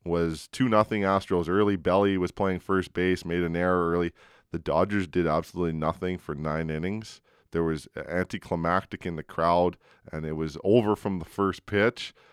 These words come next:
So instead of being in Chavez Ravine and fifty thousand Dodger fans going bananas, we watched Houston Astros celebrate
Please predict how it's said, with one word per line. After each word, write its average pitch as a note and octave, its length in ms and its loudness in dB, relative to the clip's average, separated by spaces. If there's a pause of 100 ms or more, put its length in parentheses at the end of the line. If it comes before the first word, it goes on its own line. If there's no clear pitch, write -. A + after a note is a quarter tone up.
(220)
So F2+ 220 0
instead G#2 300 2
of F#2 140 0
being G2 240 2
in F#2 80 2
Chavez F2+ 540 2
Ravine F2 560 -2 (280)
and E2 160 -8
fifty F#2+ 280 -4
thousand F2+ 600 2 (260)
Dodger F#2 420 0
fans F2+ 400 -2
going F2 280 0
bananas, F2+ 720 -2
we E2 360 -4
watched E2 480 0
Houston F2 320 -8
Astros D#2+ 440 -6
celebrate D2 540 -8